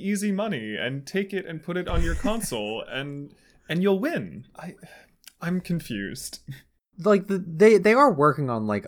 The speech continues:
Speaker 3: a latest Metroid game. It's just that that game got, like, stalled out, and they had to switch out the entire studio and start from scratch. Like
Speaker 1: Yeah.
Speaker 2: And that's, that is true. I guess our, our argument was that perhaps in the, to fill the void or in the meantime,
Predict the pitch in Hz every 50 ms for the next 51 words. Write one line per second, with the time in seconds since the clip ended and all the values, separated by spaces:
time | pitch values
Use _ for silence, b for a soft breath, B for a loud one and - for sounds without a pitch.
0 | - 110 101 98 98 101 101 98 101 95 92 - - 104 101 104 107 - - -
1 | 107 92 85 85 87 92 87 80 80 78 73 78 101 - _ _ _ _ _ _
2 | _ _ _ _ _ 139 143 - - - 170 147 - 165 143 156 170 170 165 180
3 | 185 180 170 165 143 - 135 131 113 104 - - - 147 123 117 104 113 107 104
4 | 101 92 98 95 98 90 95 - - 104 - 98 92 - 95 95 85 101 101 95
5 | 92 90 - - 107 95 92 90 85 85 87 - - 90 78 - - 78 - -
6 | - - 78 73 69 - - - _ _ _ 135 131 131 131 120 113 110 110 110
7 | 107 107 107 107 107 107 - _ _ _ _ _ _ _ _ _ _ - 170 202
8 | 208 233 208 226 226 180 175 214 214 226 214 - - - 160 139 131 - - 156
9 | 160 160 190 208 208 - - - _ _ _ _ _ _ _ - 135 147 151 -
10 | - 135 147 160 175 175 165 156 - - - _ _ _ _ _ _ 127 127 131
11 | 127 131 131 131 - 127 117 117 117 113 110 107 107 - b b b b b b
12 | b b - 110 101 120 113 107 110 - _ - 120 98 156 147 139 - - -
13 | - - 147 127 117 113 104 - - _ _ _ _ _ _ - - 127 - -
14 | - 160 147 143 127 120 104 95 120 123 135 127 117 110 104 107 113 - - 104
15 | 107 110 110 104 104 95 101 110 113 117 113 107 - 107 98 95 92 90 92